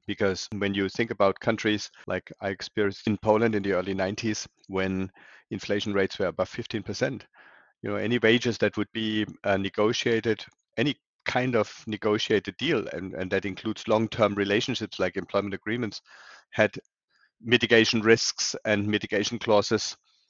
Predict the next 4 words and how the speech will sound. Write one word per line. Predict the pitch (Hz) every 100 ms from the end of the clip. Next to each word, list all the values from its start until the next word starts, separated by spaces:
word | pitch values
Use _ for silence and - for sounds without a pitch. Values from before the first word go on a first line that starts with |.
| _
against | 110 107 104 -
inflation. | 107 120 135 - 85 _ _ _ _ _ _ _ -
And | 104 104 104 98
we've | 131 -